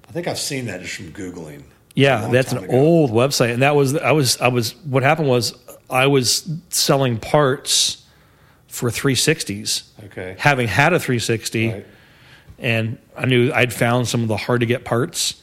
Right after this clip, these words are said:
Speaker 2: and pe-, I knew people were getting interested in them. So I threw up this, like, WordPress website with a terrible, like, e-commerce plugin and didn't know anything about web coding. And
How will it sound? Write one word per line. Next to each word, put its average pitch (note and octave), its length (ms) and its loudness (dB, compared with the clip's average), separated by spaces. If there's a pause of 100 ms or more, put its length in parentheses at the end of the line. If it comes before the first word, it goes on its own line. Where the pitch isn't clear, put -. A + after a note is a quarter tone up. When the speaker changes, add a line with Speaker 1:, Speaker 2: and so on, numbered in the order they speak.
(160)
Speaker 2:
and A#2+ 140 -6
pe-, - 120 0
I A#2+ 60 0
knew B2+ 120 2
people A#2+ 200 2
were A#2 100 4
getting A#2 220 0
interested A2+ 380 0
in A2+ 80 0
them. C#3 120 0
So A2+ 140 -2
I G#2+ 80 2
threw A#2 160 0
up A#2 80 -4
this, A2 220 -2
like, G2+ 320 -4 (160)
WordPress A2 480 -2
website A2+ 520 0 (760)
with A#2 100 -6
a G#2 40 -6
terrible, A#2 540 2
like, G#2 280 0
e-commerce A2+ 500 0
plugin A2+ 500 0
and A#2 520 -4
didn't B2 200 0
know A2 100 2
anything A2+ 180 2
about A2 200 0
web G#2+ 200 -2
coding. B2 400 2
And G2 180 -4